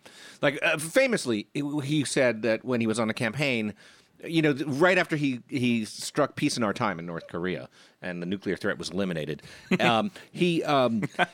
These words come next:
Speaker 1: he s-, he famously said that, and, and we're, we're gonna get, we're gonna get the, the bodies home of the fallen. And
Speaker 2: Mm-hmm.
Speaker 1: people, a lot of people reported because he said,
Speaker 2: He
Speaker 1: you
Speaker 2: said
Speaker 1: know,
Speaker 2: the
Speaker 1: all through the
Speaker 2: parents
Speaker 1: campaign, people came up to me and they were like, "Mister President, please bring my son home." And they figured out that he would have to be a hun-,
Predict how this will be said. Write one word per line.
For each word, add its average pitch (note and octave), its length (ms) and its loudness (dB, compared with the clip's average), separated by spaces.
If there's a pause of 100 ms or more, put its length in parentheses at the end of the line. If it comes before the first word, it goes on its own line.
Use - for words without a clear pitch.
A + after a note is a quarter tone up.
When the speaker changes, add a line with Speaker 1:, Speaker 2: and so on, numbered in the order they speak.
(120)
Speaker 1:
he G#3+ 120 6
s-, G3+ 120 4
he G3 100 2
famously F#3+ 380 4
said D#3+ 200 4
that, C#3+ 140 4
and, C#3 160 2
and C#3 180 4
we're, D3 200 4
we're C#3+ 200 4
gonna F#3 120 4
get, D#3+ 260 2
we're D3 140 2
gonna E3+ 160 2
get D3+ 160 2
the, C#3 100 2
the G#2+ 240 0
bodies B2 360 4
home A#2 240 2
of G2 60 0
the F#2 80 -2
fallen. F#2 460 -2 (320)
And D3 160 0
Speaker 2:
Mm-hmm. C3 100 -4
Speaker 1:
people, G#3 260 4
a - 20 4
lot G#3+ 180 6
of D#4 80 2
people A3+ 160 4
reported B2+ 480 4
because G#2+ 200 -4
he G#3 100 0
said, C3 300 2 (280)
Speaker 2:
He - 80 4
Speaker 1:
you D4 40 8
Speaker 2:
said C#4 80 6
Speaker 1:
know, C#4 80 6
Speaker 2:
the B3 80 4
Speaker 1:
all F#3+ 100 6
through B3+ 80 8
the C#4+ 100 4
Speaker 2:
parents G#3 220 4
Speaker 1:
campaign, F3 420 4
people D3+ 200 2
came C#3 200 2
up C3 140 0
to C#3 80 -2
me B2+ 80 2
and A#2+ 80 2
they B2+ 40 4
were B2+ 60 4
like, C3 100 2
"Mister F3 220 -2
President, D#3 480 2
please D#3+ 300 2
bring C#3 240 0
my B2 140 0
son A#2 240 0
home." F#2+ 260 2
And G2 120 4
they D3 140 6
figured F3 360 4
out C3 180 4
that A2 120 -2
he A#2 100 -2
would G#2+ 100 0
have G#2 160 -2
to - 60 -12
be G2+ 120 0
a G2 60 0
hun-, G#2+ 200 -4